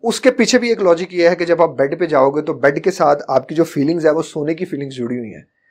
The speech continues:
तो फिर आपको नींद आएगी और लंबी नींद आएगी। तो लंबी नींद के, नींद के लिए तो थोड़ी स्लीप नैप होता है, थोड़ी देर के लिए होता है ना, दस, पन्द्रह, बीस, तीस, चालीस, पचास मिनट के लिए,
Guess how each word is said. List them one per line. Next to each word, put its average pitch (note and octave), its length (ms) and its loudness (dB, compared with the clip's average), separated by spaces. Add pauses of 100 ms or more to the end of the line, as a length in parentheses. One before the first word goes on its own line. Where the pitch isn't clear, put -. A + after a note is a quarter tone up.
(240)
तो G3+ 60 2
फिर A#3+ 160 6
आपको G#3+ 220 6
नींद G3 240 0
आएगी F3 200 6
और G3+ 80 8
लंबी F3 280 -2
नींद D3+ 200 -2
आएगी। A#2+ 200 2
तो D#3 100 -4
लंबी G3 300 -2
नींद G#3+ 260 -4
के, A3+ 100 0 (300)
नींद F#3+ 240 -2
के G3+ 100 2
लिए G3 120 -6
तो F#3+ 120 -6
थोड़ी E3 200 -4
स्लीप D3+ 300 -6
नैप C#3+ 160 -6
होता C3 160 -8
है, C3 120 -10
थोड़ी F#3+ 140 -6
देर F3+ 140 -4
के E3 100 -10
लिए C#3+ 100 -4
होता A#2 180 -8
है E3 60 -12
ना, G3 100 -16 (380)
दस, D3+ 320 2
पन्द्रह, D3+ 220 -2
बीस, C#3+ 360 -8
तीस, D3 240 -14
चालीस, C3 300 -10
पचास - 440 -10
मिनट B2+ 180 -14
के - 160 -14
लिए, A#2 200 -14